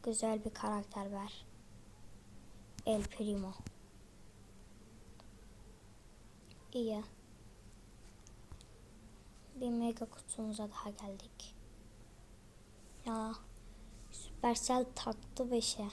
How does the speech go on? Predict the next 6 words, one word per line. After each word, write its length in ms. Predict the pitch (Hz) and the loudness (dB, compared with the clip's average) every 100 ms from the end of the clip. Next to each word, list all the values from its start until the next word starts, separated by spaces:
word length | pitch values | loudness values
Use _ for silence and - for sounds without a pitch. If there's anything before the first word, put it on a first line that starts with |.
| - - - - - - - - - - - - - - | -4 -12 -14 -14 -16 -14 -14 -14 -14 -14 -12 -12 -12 -6
Bir 220 | 233 233 | 4 8
altı 460 | 226 220 214 - 226 | 8 6 4 2 4
yedi 240 | 226 214 | 4 6
yaz 420 | 220 202 196 - | 4 4 2 0
ya. 180 | 202 202 202 - - - - - - - - - - - - - - - - - - - - - - - - - - - - - - - - - - - - - - - | -2 -4 -6 -8 -12 -12 -12 -12 -10 -10 -10 -10 -12 -12 -12 -12 -14 -14 -14 -14 -12 -12 -12 -14 -14 -12 -12 -14 -14 -14 -14 -14 -14 -14 -12 -12 -12 -10 -10 -10 -2 4
Bu 240 | 254 247 | 8 6